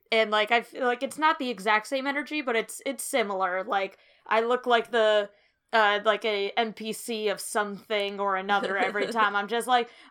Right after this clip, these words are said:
Speaker 1: "Oh, I'm going to see an outdoor show. All right, great. Let me just absolutely goddamn cover my face in glitter."
Speaker 2: I love that energy.
Speaker 1: So, just, just perfect, immaculate vibes. Uh, Desi, thank you very much.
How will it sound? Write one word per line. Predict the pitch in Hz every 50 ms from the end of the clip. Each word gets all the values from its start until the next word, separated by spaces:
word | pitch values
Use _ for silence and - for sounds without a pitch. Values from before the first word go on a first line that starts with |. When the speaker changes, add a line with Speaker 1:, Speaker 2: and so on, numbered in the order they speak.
| _ -
Speaker 1:
"Oh, | 285 294 311 311 285 254
I'm | 233 240 240
going | 220 240 254 262 262 254
to | 262
see | - - 269 262 262
an | 254 240
outdoor | 240 247 247 254 254 - 254 254 254 247
show. | 240 - - 240 233 226 233 247 277 285 294 349 - _ -
All | 247 269
right, | 277 277 262 226 214 208
great. | - 277 277 254 214 -
Let | 233 247
me | 247 269 262 - _
just | 240 220 247 233 233 - _ -
absolutely | 262 262 262 - - 294 262 254 269 214 185 -
goddamn | 233 220 226 233 214 - 240 226 220 214 208 190
cover | - 226 - 214 208
my | 202 196 190
face | - 214 185 185 - -
in | 190 175
glitter." | 180 185 180 151 156 143 - - _ _ _ _ -
Speaker 2:
I | 208 202 196
love | 202 196 196 185
that | 190 160 160 175
energy. | 185 175 165 156 185 - - - 220 233 - _ _ _ _ _
Speaker 1:
So, | - - 196 185 185 180 180 180 - - _ _ _ _ _ _ - - _ _ -
just, | 220 240 226 233 - - -
just | 220 226 220 - - _
perfect, | - 269 269 262 262 - 277 - -
immaculate | 240 220 226 220 220 - 233 214 214 202 -
vibes. | 214 196 185 185 160 - -
Uh, | 208 196 180 180
Desi, | 175 180 170 180 190 170
thank | - 185 180 190
you | 196
very | 190 190 180 180
much. | - - - -